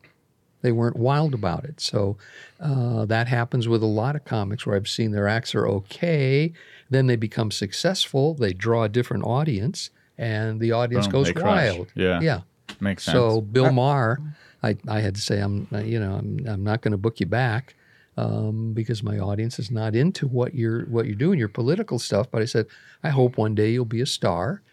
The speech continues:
Speaker 1: and you'll be willing to come back. So when we put your name out there, you'll get your audience." And he, you know, he was nice enough to do that.
Speaker 2: That is nice of him.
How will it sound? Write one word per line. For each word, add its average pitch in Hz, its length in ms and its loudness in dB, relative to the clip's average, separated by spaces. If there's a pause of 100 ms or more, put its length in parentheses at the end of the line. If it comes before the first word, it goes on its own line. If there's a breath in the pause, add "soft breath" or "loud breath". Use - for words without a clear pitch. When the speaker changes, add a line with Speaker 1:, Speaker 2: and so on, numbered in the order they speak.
(180 soft breath)
Speaker 1:
and 135 160 2
you'll 135 120 2
be 131 480 -2
willing 127 180 2
to 120 80 0
come 120 260 -2
back. 131 400 0
So - 180 -2
when 110 100 -2
we 107 80 -2
put 117 180 -2
your 104 120 0
name 139 260 0
out 110 140 -4
there, 113 140 -6
you'll 110 160 -6
get 104 220 -2
your 110 220 0
audience." 123 440 -2
And 110 220 -2
he, 117 220 -4
you 127 300 -4
know, 120 80 -6
he 127 60 -6
was 123 140 -4
nice 117 240 -4
enough 120 140 -4
to - 80 -10
do 127 180 -4
that. 127 160 -6 (300)
Speaker 2:
That 92 120 -6
is 98 160 -8
nice - 220 -12
of - 60 -14
him. 87 100 -12